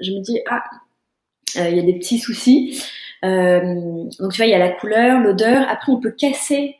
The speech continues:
la tablette, le carreau, et comme ça, on va écouter ce son. Est-ce qu'il est aigu ? Est-ce qu'il est sourd ? Est-ce que le chocolat s'effrite ?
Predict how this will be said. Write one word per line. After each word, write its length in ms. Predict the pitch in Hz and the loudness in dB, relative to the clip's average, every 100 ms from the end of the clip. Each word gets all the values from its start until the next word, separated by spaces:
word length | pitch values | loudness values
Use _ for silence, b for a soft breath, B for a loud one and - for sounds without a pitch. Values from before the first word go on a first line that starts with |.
| 220 | -10
la 140 | 202 | -8
tablette, 400 | 202 190 214 269 | -6 -4 -4 -4
le 80 | 196 | -6
carreau, 480 | - 220 214 339 B B B B B | -6 -2 0 0 B B B B B
et 80 | 196 | 0
comme 140 | 226 | 2
ça, 120 | 233 | 4
on 40 | 311 | 4
va 120 | 220 | 4
écouter 520 | - 233 - 294 330 | 2 0 -2 0 2
ce 180 | 320 247 | 2 0
son. 180 | 240 226 - - | -4 -6 -12 -16
Est-ce 120 | - | -8
qu'il 200 | - 233 | -2 0
est 100 | - | 0
aigu ? 480 | 240 - 254 285 294 | 0 4 6 8 8
Est-ce 160 | - | 4
qu'il 140 | - 208 | -2 -4
est 40 | |
sourd ? 360 | 202 - 285 294 | -2 0 2 0
Est-ce 160 | - | 0
que 80 | - | 0
le 100 | 240 | -2
chocolat 380 | - 254 254 247 | -2 -2 -2 0
s'effrite ? 500 | - 254 - 320 | 2 0 0 -4